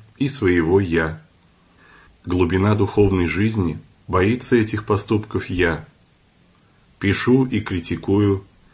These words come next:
и учу только потому, что ты просишь.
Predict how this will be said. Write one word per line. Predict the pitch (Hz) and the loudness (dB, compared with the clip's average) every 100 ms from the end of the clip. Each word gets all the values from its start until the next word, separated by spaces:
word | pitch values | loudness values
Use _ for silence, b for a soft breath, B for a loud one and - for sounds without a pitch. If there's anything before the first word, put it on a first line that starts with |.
| b b - | b b -2
и | 101 | 2
учу | 101 - 131 | 2 2 0
только | 131 123 127 110 | 4 4 4 0
потому, | 104 95 87 104 120 - _ _ _ _ _ | 0 0 0 -2 -4 -14 _ _ _ _ _
что | - - | -8 -4
ты | 85 113 | -2 -2
просишь. | 110 87 82 - 80 - | -2 0 -2 -4 -12 -14